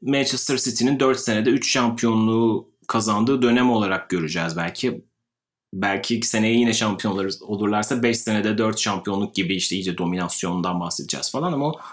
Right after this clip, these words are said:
o dominasyonun bir parçasıydı. Haliyle belki insanlarda o kanıksanmışlık duygusunu da yaratıyor bu hegemonya.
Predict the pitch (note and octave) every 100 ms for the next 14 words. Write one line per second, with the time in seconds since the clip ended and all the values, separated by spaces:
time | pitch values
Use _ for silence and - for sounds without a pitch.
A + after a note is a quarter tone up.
0 | - C#3 C3+ C3 C3 C3 C3+ C#3 C#3 -
1 | G2+ - F#2+ - F#2 F2+ D#3+ - - -
2 | - B2+ B2 B2+ B2+ B2 A#2+ A#2+ A#2 A#2
3 | A#2 A2+ A2+ A2+ A2 A2+ A2 - A2+ A#2
4 | A#2 - - A2+ G#2+ - A2+ A2 F#2+ D#2
5 | D2 - E2 F#2 F2+ F2 - - F#2+ F#2+
6 | F2+ F2+ B2